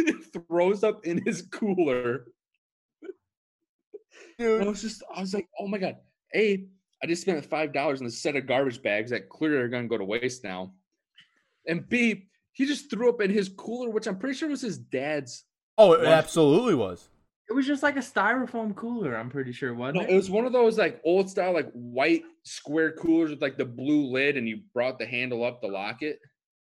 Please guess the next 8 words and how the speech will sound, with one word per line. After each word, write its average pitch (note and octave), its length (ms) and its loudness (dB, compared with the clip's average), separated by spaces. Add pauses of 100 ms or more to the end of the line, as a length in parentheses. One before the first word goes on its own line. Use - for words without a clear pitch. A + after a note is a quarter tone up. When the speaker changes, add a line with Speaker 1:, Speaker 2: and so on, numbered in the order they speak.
(1300)
Speaker 2:
Dude. G#2+ 260 -8 (720)
And C3+ 220 -4
the C3 220 2
whole E3 220 0
time F#3 340 0
that A#2 180 0
was D3+ 140 -6
happening, F#3+ 500 -2